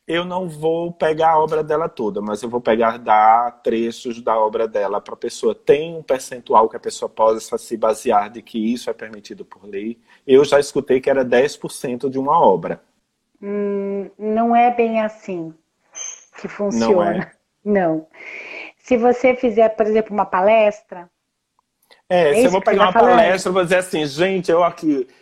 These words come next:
Speaker 1: eu vou fazer uma palestra e eu vou mostrar obras do André Neves."
Speaker 2: Materiais.
Speaker 1: Aí ele pega dez por cento da minha obra e explora só dez por cento do, do, da obra.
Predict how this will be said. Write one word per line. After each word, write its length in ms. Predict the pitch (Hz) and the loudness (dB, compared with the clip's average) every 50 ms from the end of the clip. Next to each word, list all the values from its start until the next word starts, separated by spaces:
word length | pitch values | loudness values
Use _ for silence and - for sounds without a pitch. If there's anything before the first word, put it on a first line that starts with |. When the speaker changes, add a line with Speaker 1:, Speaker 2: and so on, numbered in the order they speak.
| _ - | _ -4
Speaker 1:
eu 240 | 135 139 151 170 160 | 0 0 0 0 0
vou 180 | 151 160 165 | 0 -2 -2
fazer 300 | 160 - 165 156 151 151 | 0 0 0 0 0 0
uma 140 | 151 151 156 | -2 -2 -2
palestra 880 | 156 - 170 147 143 135 135 135 139 147 151 156 - - - 151 151 147 | 0 0 -2 0 0 -2 -2 -2 -2 -4 -6 -8 -10 -12 -10 -8 -8 -6
e 80 | 147 143 | -6 -6
eu 80 | 147 143 | -8 -6
vou 160 | 143 143 143 | -8 -8 -8
mostrar 760 | 143 143 147 143 - - - 151 139 135 135 135 135 135 - _ _ _ _ _ _ - | -8 -8 -10 -10 -12 -14 -12 -8 -6 -4 -2 -2 -4 -4 -8 _ _ _ _ _ _ -4
obras 500 | 135 135 139 143 147 151 147 151 151 180 | -2 -2 -2 -2 -6 -8 -10 -10 -6 -2
do 60 | 220 | -2
André 140 | 220 214 220 | -2 0 2
Neves." 260 | 262 247 233 240 233 | 2 2 2 4 2
Speaker 2:
Materiais. 420 | 226 226 226 233 240 247 247 247 240 | 2 2 2 2 2 2 0 0 0
Speaker 1:
Aí 100 | 240 220 | -2 -4
ele 160 | - 160 160 | -6 -8 -10
pega 420 | - - 156 156 156 156 170 160 | -8 -6 -4 -4 -4 -4 -4 -6
dez 420 | 151 139 139 160 160 160 175 196 - | -6 -6 -8 -8 -8 -8 -8 -10 -12
por 140 | _ 190 170 | _ -20 -20
cento 320 | - - 165 151 156 _ | -20 -20 -20 -20 -18 _
da 120 | 151 151 147 | -14 -14 -14
minha 200 | 151 156 156 147 | -12 -12 -10 -8
obra 440 | 135 135 143 147 151 147 156 156 151 | -6 -4 -4 -4 -6 -6 -8 -10 -10
e 60 | 156 | -10
explora 440 | 160 - - _ 156 135 139 143 139 | -12 -16 -14 _ -8 -8 -6 -8 -10
só 240 | - - - 143 147 | -12 -10 -10 -10 -8
dez 240 | 143 151 147 - | -8 -10 -12 -12
por 120 | - - 151 | -14 -20 -20
cento 340 | - - 123 113 107 - 117 | -20 -20 -20 -20 -20 -20 -20
do, 240 | 104 113 110 107 | -20 -20 -20 -20
do, 180 | 104 101 113 107 107 107 | -20 -20 -20 -20 -20 -14
da 240 | 104 110 104 104 101 | -8 -6 -4 -4 -4
obra. 400 | 95 90 85 82 82 80 80 82 | -6 -10 -14 -16 -20 -20 -20 -20